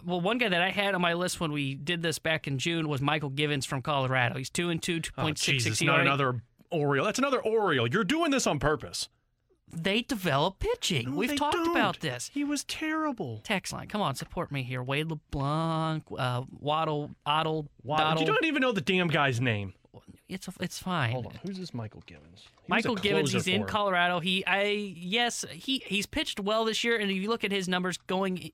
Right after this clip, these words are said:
Speaker 1: he's pitching in Colorado, so get him out of Colorado. I, I, I look at him and I say, "You know what? He, to me, looks like a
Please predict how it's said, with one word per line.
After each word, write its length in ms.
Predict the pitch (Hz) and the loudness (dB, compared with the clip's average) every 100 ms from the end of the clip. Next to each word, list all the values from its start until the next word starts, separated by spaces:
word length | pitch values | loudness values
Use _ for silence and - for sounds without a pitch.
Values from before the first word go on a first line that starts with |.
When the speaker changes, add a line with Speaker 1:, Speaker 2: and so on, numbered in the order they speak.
| _ | _
Speaker 1:
he's 180 | 165 143 | -6 -2
pitching 320 | 262 - 156 | -2 -2 -2
in 180 | 185 208 | -2 0
Colorado, 480 | 190 180 175 156 135 | 0 0 2 2 0
so 120 | - | -2
get 160 | 180 180 | -4 -2
him 140 | 180 147 | -2 0
out 180 | 165 | 0
of 100 | 165 - | 0 0
Colorado. 640 | 156 139 151 160 151 147 - - - - - - | 0 2 2 2 0 -2 -8 -20 -20 -20 -18 -10
I, 480 | - 180 - 180 - | -2 0 0 -2 0
I, 60 | 196 | 0
I 40 | |
look 240 | 240 254 208 | 0 0 0
at 80 | |
him 160 | 185 226 | 0 0
and 80 | 185 | 0
I 40 | |
say, 140 | 175 190 | 0 0
"You 80 | |
know 80 | 202 | 0
what? 100 | 220 | 0
He, 160 | 190 214 - | -2 -6 -4
to 100 | 202 | -2
me, 340 | 214 202 175 | 0 0 -2
looks 240 | 165 190 - | -4 -4 -2
like 120 | 180 | 0
a 260 | 165 156 | 0 -2